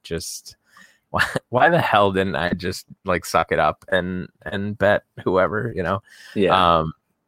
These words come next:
Speaker 1: all right, let's, uh, I'm, I'm scrolling through some, some head-to-heads here. I know you said that you aren't totally in the head-to-head streets, but I would, I would
Speaker 2: I can
Speaker 1: still
Speaker 2: tell you who I like more, yeah. I can tell
Speaker 1: Yeah,
Speaker 2: you who
Speaker 1: I
Speaker 2: I
Speaker 1: would
Speaker 2: like.
Speaker 1: still like to, to hit this.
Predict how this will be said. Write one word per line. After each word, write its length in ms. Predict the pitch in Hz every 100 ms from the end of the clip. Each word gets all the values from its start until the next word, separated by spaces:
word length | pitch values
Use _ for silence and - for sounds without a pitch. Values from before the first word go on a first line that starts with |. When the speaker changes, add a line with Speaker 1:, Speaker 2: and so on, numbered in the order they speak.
| _ _ _ - _
Speaker 1:
all 60 | 110
right, 140 | 87
let's, 280 | 104 117 -
uh, 180 | 139 123
I'm, 300 | 85 123 135 -
I'm 160 | 113
scrolling 420 | 131 - 143 139 123
through 240 | 120 117
some, 600 | - 104 101 95 92 87 -
some 240 | - 104
head-to-heads 480 | 98 90 85 87 80
here. 160 | 92 87
I 60 |
know 160 | 95 110
you 140 | 113
said 260 | 104 101 92
that 160 | 92 80
you 420 | 92 92 90 87 _ _ _ -
aren't 320 | 104 101 -
totally 380 | 110 104 98 95
in 120 | 92
the 80 | 90
head-to-head 440 | 95 87 87 87
streets, 400 | - - 80 -
but 260 | - 90 82
I 100 | 85
would, 480 | 92 98 98 92 90 - _ _ _
I 120 | -
would 180 | 101 117
Speaker 2:
I 60 | 113
can 100 | 139
Speaker 1:
still 100 | 104
Speaker 2:
tell 100 | 156
you 100 | 143
who 120 | 139 107
I 60 |
like 240 | 113 151 92
more, 200 | 80 82
yeah. 220 | 98 - - -
I 40 |
can 60 | -
tell 80 | _
Speaker 1:
Yeah, 140 | 90
Speaker 2:
you 40 | 67
who 60 |
Speaker 1:
I 20 | 87
Speaker 2:
I 40 |
Speaker 1:
would 100 | 92
Speaker 2:
like. 60 | -
Speaker 1:
still 240 | - 92
like 200 | 80 - -
to, 320 | 65 69 113 - _ _
to 140 | - 92
hit 220 | - -
this. 280 | - -